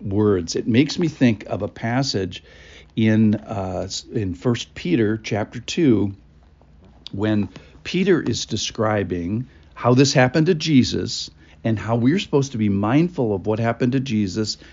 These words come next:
and respond like he does. In fact, it, it uses a, a word, um, uh, which we're supposed to follow his example, which is the,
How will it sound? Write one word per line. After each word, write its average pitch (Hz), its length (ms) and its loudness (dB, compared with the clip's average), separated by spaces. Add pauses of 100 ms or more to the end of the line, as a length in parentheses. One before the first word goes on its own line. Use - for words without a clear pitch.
(160)
and 113 200 4
respond 139 760 0
like 110 280 -2
he - 480 -4
does. 87 400 -2 (240)
In 107 140 0
fact, 127 380 2
it, 107 160 0
it 110 160 -4
uses 117 520 4
a, 98 220 2 (240)
a - 80 -4
word, 113 680 4
um, 101 380 -6 (1040)
uh, 101 380 -4
which 110 300 0
we're 101 120 -4
supposed - 260 -2
to 123 60 -2
follow 120 400 4
his 110 240 4
example, 104 500 0
which 95 220 -2
is 95 120 -4
the, 95 240 -2